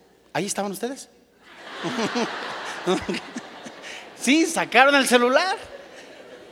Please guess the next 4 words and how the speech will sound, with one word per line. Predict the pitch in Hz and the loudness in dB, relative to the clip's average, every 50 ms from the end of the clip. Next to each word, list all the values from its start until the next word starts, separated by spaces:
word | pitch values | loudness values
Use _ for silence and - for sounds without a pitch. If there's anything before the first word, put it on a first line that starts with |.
| - - - - - - - | -20 -20 -20 -20 -14 -6 -2
Dices | 160 185 175 - | -2 -2 -2 -2
tú, | - 233 220 - | -2 -2 -2 -2
"No | 156 147 151 160 180 190 233 277 | -6 -8 -6 -4 -2 0 2 4
inventes. | 302 311 311 302 294 262 277 294 330 349 381 392 381 370 - - 339 330 320 302 294 277 262 240 214 190 160 - - - - | 4 4 2 2 0 0 0 0 2 2 2 0 0 -2 0 2 6 8 8 10 8 8 6 6 4 4 2 0 -4 -10 -12